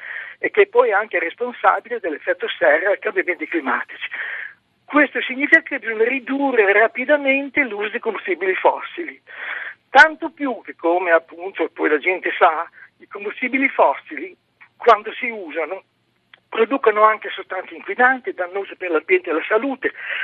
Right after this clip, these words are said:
come quelle famose polveri sottili nelle quali sforiamo in tutte le città praticamente tutti i giorni. E i dati più recenti dimostrano appunto che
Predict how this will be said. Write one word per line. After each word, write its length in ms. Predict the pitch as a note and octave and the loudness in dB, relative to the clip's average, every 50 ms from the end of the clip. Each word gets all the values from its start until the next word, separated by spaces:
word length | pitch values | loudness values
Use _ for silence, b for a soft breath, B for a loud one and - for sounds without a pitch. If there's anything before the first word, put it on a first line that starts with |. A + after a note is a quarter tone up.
| B B _ | B B _
come 260 | - G3+ F#3+ F#3+ F3+ | -4 0 0 2 4
quelle 220 | - G3+ F#3+ G3 F3+ | 4 6 6 6 4
famose 680 | - G3 F3+ E3+ F3+ F3+ F#3 G3 F3+ - G#3 G3+ - _ | 4 2 0 2 2 4 4 4 2 2 0 0 0 _
polveri 480 | - F#3 F#3+ F#3+ F#3+ F3 F3+ - - | 2 4 6 6 4 4 2 0 -2
sottili 640 | - - G3+ - _ - - F#3 E3 E3+ F#3 F#3+ F#3+ | -2 -4 -8 -10 _ -8 -4 -4 -4 -2 -2 -2 0
nelle 240 | F3+ F3 F3+ F3 | 2 4 4 2
quali 340 | - - G3 F#3+ F#3 E3+ D3+ | 2 2 2 2 2 2 2
sforiamo 680 | - D#3+ - - F#3 E3 D#3 F3+ F3 E3 D#3+ F#3+ F#3 F3+ | 0 0 2 2 2 2 2 2 2 2 2 0 -4 -8
in 80 | F3 E3+ | -10 -12
tutte 200 | - - - D3+ | -16 -12 -4 -2
le 140 | E3 D#3+ D#3 | -2 -2 -2
città 440 | - - - - F#3+ F#3 F3 - B B B B B B B B B _ | -4 -10 2 6 8 8 8 6 B B B B B B B B B _
praticamente 720 | - D3 - - - - F#3 F#3 F#3 G3 G3 - F#3 F#3 | -6 -6 -6 -6 -2 0 0 0 0 -2 -6 -8 -8 -10
tutti 260 | - F#3+ F3+ - G3+ | -10 -14 -10 -10 -6
i 60 | F3+ | -2
giorni. 420 | - F3+ D3+ C3+ A2+ - - - - _ _ _ _ _ _ _ _ - | 0 0 0 0 -2 -6 -10 -18 -20 _ _ _ _ _ _ _ _ 2
E 100 | G#3+ G#3 | 4 4
i 40 | B3 | 4
dati 260 | - B3 A3 - - | 4 2 2 0 -2
più 140 | - B3 B3+ | -10 -10 -8
recenti 460 | C4 B3+ - - C#4+ C4 A3 F#3+ F#3 | -8 -8 -6 -6 -6 -6 -4 -4 -6
dimostrano 600 | F3+ G3+ G3+ A3+ A3 G#3 - - - F#3 E3 E3+ | -6 -2 2 4 4 4 4 2 -4 -4 0 0
appunto 540 | F3 F3 - A3 G#3+ G#3 F#3+ D#3+ - F3 E3 | 0 0 -2 -6 -8 -6 -8 -6 -6 -8 -6
che 300 | - - A3 G#3+ G3 B | 2 4 4 4 4 B